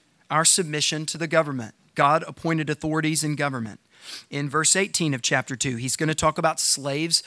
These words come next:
submitting to their masters. We might think an employee and how he submits to an employer.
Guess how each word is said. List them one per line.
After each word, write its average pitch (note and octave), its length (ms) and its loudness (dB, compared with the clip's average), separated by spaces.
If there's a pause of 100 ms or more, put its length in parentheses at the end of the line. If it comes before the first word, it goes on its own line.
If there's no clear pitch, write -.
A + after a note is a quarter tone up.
(140)
submitting D3 540 -2
to D#3+ 100 -2
their D#3+ 120 0
masters. D#3 560 0
We D3+ 140 -2
might D#3 240 0
think D3+ 300 -6 (180)
an D3+ 140 -4
employee D3 760 -2 (220)
and C3+ 140 -8
how C#3+ 160 -6
he D#3+ 120 -6
submits C#3+ 540 0
to C3+ 320 -4 (240)
an C3 100 -4
employer. D3+ 800 -4